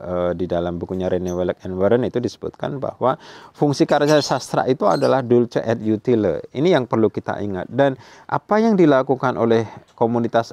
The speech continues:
F L P itu ya sesuai dengan fungsi karya sastra itu. Yang pertama menghibur, kemudian yang kedua mendidik.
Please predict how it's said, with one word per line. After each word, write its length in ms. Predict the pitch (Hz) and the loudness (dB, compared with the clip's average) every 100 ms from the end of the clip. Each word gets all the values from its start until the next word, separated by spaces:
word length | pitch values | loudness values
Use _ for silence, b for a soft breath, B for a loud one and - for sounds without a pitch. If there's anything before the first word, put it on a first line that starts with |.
| - | -10
F 240 | - 113 - | -6 -6 -2
L 240 | 175 202 | 0 0
P 160 | - - | -2 -2
itu 300 | 135 - 269 | -2 0 2
ya 160 | 208 | 2
sesuai 400 | 117 131 - 170 | 2 0 -2 -2
dengan 320 | 180 113 123 135 | 0 -2 -4 -4
fungsi 320 | 156 139 151 | -4 -4 -2
karya 240 | 143 135 | 0 0
sastra 320 | 131 139 - | -2 -2 -2
itu. 320 | 156 156 131 127 B B B | -2 -2 -4 -4 B B B
Yang 220 | 120 117 | 0 2
pertama 560 | 110 107 107 101 101 98 | 0 -2 -2 0 0 0
menghibur, 1040 | 98 92 95 - 78 76 95 143 - - - - | -2 -4 -6 -6 -6 -4 0 0 -2 -10 -20 -6
kemudian 480 | 120 113 107 110 107 | -2 0 2 2 0
yang 160 | 107 | -4
kedua 400 | 107 107 120 127 | -4 -2 0 0
mendidik. 640 | 120 104 107 95 - - | -2 -2 -2 -4 -10 -12